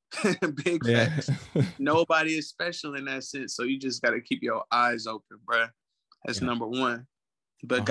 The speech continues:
Speaker 1: God is good, you know what I'm saying? So we're just gonna stay blessed.
Speaker 2: Yeah.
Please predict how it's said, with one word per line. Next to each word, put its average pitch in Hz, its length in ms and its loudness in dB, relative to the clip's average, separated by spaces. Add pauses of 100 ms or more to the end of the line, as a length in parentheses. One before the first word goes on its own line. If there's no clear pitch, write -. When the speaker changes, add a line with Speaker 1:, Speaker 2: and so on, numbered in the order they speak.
(120)
Speaker 1:
God 185 80 2
is 139 120 -2
good, 156 380 0
you 143 120 -8
know 151 100 -4
what 151 100 -2
I'm 151 120 -6
saying? 151 360 -10
So 131 380 -6 (960)
we're 139 80 -8
just 131 140 -6
gonna 127 120 -6
stay 131 240 -2
blessed. 123 500 -2 (340)
Speaker 2:
Yeah. 104 240 -4